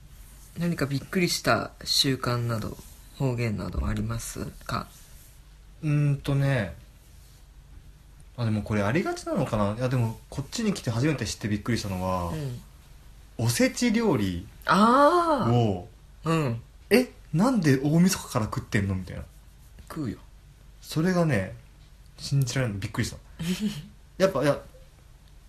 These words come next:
Speaker 1: 大晦日は、
Speaker 2: うん。何食べんの？
Speaker 1: 年越しじゃん、年越しそば。
Speaker 2: そばしか食べないの？
Speaker 1: とか、
Speaker 2: うん。
Speaker 1: あと、う-、まあ、でも、これは家庭によりけりかもしれないけど、
Speaker 2: うん。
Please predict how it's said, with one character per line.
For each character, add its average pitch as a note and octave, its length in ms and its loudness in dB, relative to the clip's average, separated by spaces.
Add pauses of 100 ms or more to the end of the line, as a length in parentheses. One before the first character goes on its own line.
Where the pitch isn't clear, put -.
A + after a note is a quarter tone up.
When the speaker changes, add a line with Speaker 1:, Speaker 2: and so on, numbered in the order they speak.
(420)
Speaker 1:
大 D4 220 6
晦 D#4+ 260 2
日 G2+ 140 0
は、 G#2+ 300 2
Speaker 2:
う F#3+ 40 -4
ん。 D#3+ 220 -2 (1300)
何 G3 180 -2
食 D3+ 80 -2
べ A2 220 0
ん - 20 -2
の？ - 20 0
Speaker 1:
年 G3 40 0
越 F#3+ 40 2
し F3+ 520 -6 (280)
じ D3+ 80 -2
ゃ - 20 0
ん、 C#3+ 80 -2
年 C#3 280 -4
越 F3+ 160 -6
し E3 160 -8
そ D#3 140 -4
ば。 F2 140 -6 (280)
Speaker 2:
そ - 140 -8
ば E3+ 220 2
し - 120 -6
か G#2 160 -4
食 B2 120 -4
べ G#2+ 60 -2
な G2+ 140 -2
い - 60 -10
の？ F#3+ 160 -8 (580)
Speaker 1:
と - 100 -10
か、 D#3+ 460 2
Speaker 2:
う F#3 40 -14
ん。 D3+ 200 -12 (560)
Speaker 1:
あ G#3 100 -2
と、 D#3 100 -2
う-、 D3 140 -2 (280)
ま D3+ 140 0
あ、 B2 40 2
で C3 100 -4
も、 A#2 180 0 (120)
こ - 120 -4
れ C4 80 4
は C#4 120 4
家 F3 260 -2
庭 C4 140 2
に B3 120 -2
よ A3+ 100 0
り A3 80 0
け A#3+ 100 -2
り G#3 80 0
か C#3 80 -2
も A#2+ 80 -2
し A2+ 100 -6
れ B2 60 -2
な A#2+ 180 -2
い G#2+ 60 -2
け G2+ 120 -4
ど、 G2 340 -2
Speaker 2:
う - 40 -8
ん。 D#3 220 -8